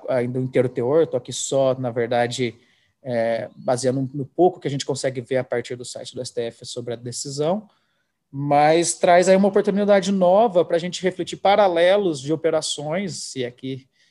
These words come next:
que é possível na realidade de cada contribuinte, nas quais ele possa tomar crédito de operações não tributadas isentas, tem uma regrinha própria lá na dez oito três três,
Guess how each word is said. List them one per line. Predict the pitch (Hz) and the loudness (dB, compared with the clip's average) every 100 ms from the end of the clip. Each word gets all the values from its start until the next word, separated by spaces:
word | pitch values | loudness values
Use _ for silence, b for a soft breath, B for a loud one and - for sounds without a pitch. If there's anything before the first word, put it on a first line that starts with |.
| _ | _
que | - | -14
é | |
possível | 127 139 - 127 127 | -8 -8 -6 -6 -6
na | 127 123 | -4 -2
realidade | 120 120 120 120 | -4 -2 -4 -6
de | - | -6
cada | 123 | -6
contribuinte, | 127 127 135 131 139 180 196 - | -6 -8 -8 -6 -4 -4 -6 -10
nas | 160 175 - | -6 -4 -2
quais | 180 147 143 | 2 2 2
ele | 151 | -2
possa | 156 165 170 | 0 2 2
tomar | 175 160 185 | -2 0 -2
crédito | 185 175 170 | 0 0 0
de | 196 | -4
operações | 190 190 - 185 175 | -2 -4 -4 -6 -8
não | 170 | -10
tributadas | 165 165 165 151 147 151 | -10 -12 -6 -4 -4 -8
isentas, | 165 131 135 156 165 | -10 -6 -8 -8 -12
tem | - 135 | -10 -6
uma | 131 | -4
regrinha | 127 131 139 | -4 -6 -6
própria | - 127 123 120 | -2 -2 -2 -4
lá | 123 | -4
na | 127 | -4
dez | 120 123 | -6 -6
oito | 123 120 - | -8 -12 -6
três | 170 170 | -6 -4
três, | 160 170 165 | -6 -8 -8